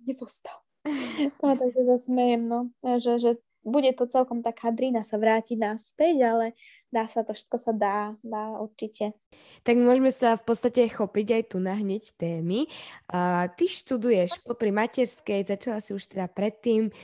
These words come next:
Speaker 2: Povedz nám o tom niečo viac.
Speaker 1: Tak ja som na vysokú školu nastúpila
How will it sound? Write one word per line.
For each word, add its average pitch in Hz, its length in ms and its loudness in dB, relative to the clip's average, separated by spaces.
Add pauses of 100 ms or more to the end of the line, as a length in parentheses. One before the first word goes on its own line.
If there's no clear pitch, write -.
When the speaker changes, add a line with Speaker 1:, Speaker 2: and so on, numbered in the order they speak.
(120)
Speaker 2:
Povedz 247 240 2
nám 185 240 0
o 170 60 -14
tom 185 100 -2
niečo 180 320 -4
viac. 175 320 -12 (160)
Speaker 1:
Tak 240 240 -4
ja 233 160 2
som 294 320 2
na 247 80 6
vysokú 240 400 0
školu 220 1200 2
nastúpila 247 640 -4